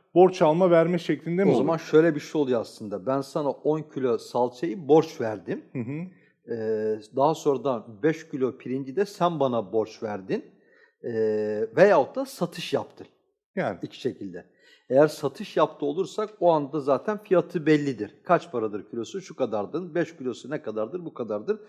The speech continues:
Speaker 2: O hesap defterine şu kadar fiyatı yazıyor.
Speaker 1: Hı hı.
Speaker 2: Ve kendilerince maruf olan bir zamanda da ödeyecekler. Ama ödeme zamanında "Ben de senden zaten başka bir mal almıştım, benim de sana borcum vardı ya."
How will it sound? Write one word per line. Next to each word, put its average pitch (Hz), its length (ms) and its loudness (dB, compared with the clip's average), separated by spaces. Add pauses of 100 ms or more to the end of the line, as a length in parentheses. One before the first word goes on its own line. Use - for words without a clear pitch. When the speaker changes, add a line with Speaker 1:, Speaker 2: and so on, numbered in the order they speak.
(260)
Speaker 2:
O 160 280 2
hesap 151 400 -2
defterine 117 440 -8
şu - 140 -16
kadar 127 300 -2
fiyatı - 280 -4
yazıyor. 143 460 -2
Speaker 1:
Hı 92 40 -10
hı. - 840 -14
Speaker 2:
Ve 160 140 -2
kendilerince 151 540 -2
maruf 147 420 0
olan 160 220 -2 (280)
bir 156 80 2
zamanda 123 520 0
da 220 60 4
ödeyecekler. 135 720 4 (380)
Ama 147 360 2
ödeme 170 400 4
zamanında 139 720 2
"Ben 165 180 4
de 160 60 4
senden 156 400 0
zaten 147 420 4
başka 143 320 2
bir 151 80 0
mal 143 180 4
almıştım, 143 460 2
benim 147 200 0
de 143 80 2
sana 131 300 -2
borcum 131 380 2
vardı 135 260 0
ya." 143 180 2